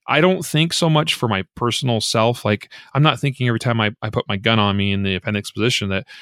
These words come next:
"Oh my gosh, I'm gonna shoot my junk off." I don't think that way at all. Uh,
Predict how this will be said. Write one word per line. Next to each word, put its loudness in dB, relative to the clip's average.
"Oh 2
my -4
gosh, 0
I'm -6
gonna -4
shoot -2
my 0
junk 2
off." -4
I 2
don't 2
think -4
that -4
way 0
at -4
all. 2
Uh, 2